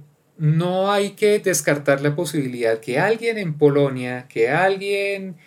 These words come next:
en Irlanda del Norte, que alguien en cualquier otro lugar del mundo esté interesado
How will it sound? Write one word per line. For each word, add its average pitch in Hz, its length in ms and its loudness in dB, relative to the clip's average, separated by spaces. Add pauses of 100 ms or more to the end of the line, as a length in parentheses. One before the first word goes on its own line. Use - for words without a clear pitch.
(160)
en 135 180 -4
Irlanda 175 520 0
del 160 220 2
Norte, 143 600 0
que 123 220 -4
alguien 180 480 -2
en 156 100 -4
cualquier 165 520 0
otro 220 220 2
lugar 143 340 -2
del 156 160 0
mundo 156 400 -4 (260)
esté 135 720 0
interesado 143 880 -2